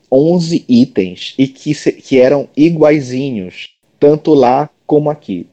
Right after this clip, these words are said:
como o uso da matraca, aquele instrumento de percussão, a existência de rituais de autoflagelação, de ser uma tradição popular em que eles sempre,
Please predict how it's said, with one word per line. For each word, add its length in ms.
como 460
o 240
uso 300
da 380
matraca, 600
aquele 240
instrumento 720
de 80
percussão, 800
a 180
existência 840
de 100
rituais 500
de 60
autoflagelação, 1120
de 180
ser 320
uma 240
tradição 800
popular 720
em 160
que 320
eles 460
sempre, 680